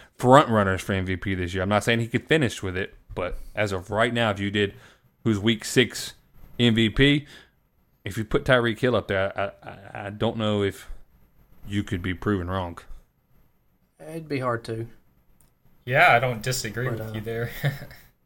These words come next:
Speaker 1: So
Speaker 2: what is, what's the next week looking like, John?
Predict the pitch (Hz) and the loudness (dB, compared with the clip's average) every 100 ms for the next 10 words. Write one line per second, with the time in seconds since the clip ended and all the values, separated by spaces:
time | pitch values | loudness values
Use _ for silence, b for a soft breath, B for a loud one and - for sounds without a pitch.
0 | _ _ _ _ _ _ - _ - - | _ _ _ _ _ _ -20 _ -16 -16
1 | - - _ _ - 87 95 90 147 139 | -16 -20 _ _ -14 -8 -6 -2 -2 -2
2 | 110 - 147 156 - 135 135 - 117 110 | -4 -4 -4 -4 -2 -2 -2 -2 -2 0
3 | 117 117 113 110 113 113 113 | -4 -4 -2 -2 -2 -4 -4